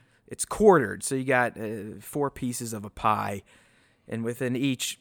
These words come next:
quarter there, there's little scenes. Uh, one is the full-on fucking Slave One.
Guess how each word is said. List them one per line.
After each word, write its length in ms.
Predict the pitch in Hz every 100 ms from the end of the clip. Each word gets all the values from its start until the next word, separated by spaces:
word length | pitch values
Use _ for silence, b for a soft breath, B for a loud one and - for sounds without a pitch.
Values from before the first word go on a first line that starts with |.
| _ - -
quarter 420 | - 180 151 135
there, 360 | 120 120 120 117
there's 320 | 113 110 123
little 200 | 123 113
scenes. 920 | - 139 139 139 131 123 117 - -
Uh, 260 | 104 101 107
one 340 | 117 131 135
is 240 | 127 110
the 200 | 110 113 107
full-on 460 | - 127 120 117
fucking 380 | 110 117 - 107
Slave 420 | - 120 110 101
One. 520 | 123 151 143 143 139